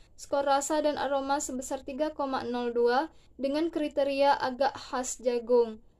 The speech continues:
Skor aroma sebesar dua koma nol lima dengan kuning kecoklatan,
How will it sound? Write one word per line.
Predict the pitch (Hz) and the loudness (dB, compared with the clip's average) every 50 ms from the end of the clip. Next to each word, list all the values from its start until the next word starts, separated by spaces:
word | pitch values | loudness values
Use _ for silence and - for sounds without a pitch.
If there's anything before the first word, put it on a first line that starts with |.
| - - - | -20 -20 -20
Skor | - - - 311 320 - | -12 -4 -2 0 0 2
aroma | - - 285 285 285 285 285 285 294 320 | 2 2 4 4 2 2 0 0 -2 -4
sebesar | - 320 269 269 277 - 302 285 277 262 | -4 -4 -6 -6 -4 -4 -4 -4 -4 -4
dua | 262 277 294 302 311 311 | 0 2 4 2 4 2
koma | 302 277 269 269 - 247 | -2 -2 -2 -2 -4 -4
nol | 254 262 254 254 | -4 -2 -2 -2
lima | 254 247 254 277 294 311 | -2 0 0 0 -2 0
dengan | 285 277 269 269 269 277 269 | 0 -2 -2 -2 -4 -6 -6
kuning | - 302 302 294 302 311 311 | -6 -4 -4 -4 -4 -4 -4
kecoklatan, | 311 294 - 269 254 254 254 233 233 233 - 240 233 330 226 220 233 | -6 -6 -6 -8 -6 -4 -4 -4 -4 -4 -4 -4 -4 -4 -6 -8 -12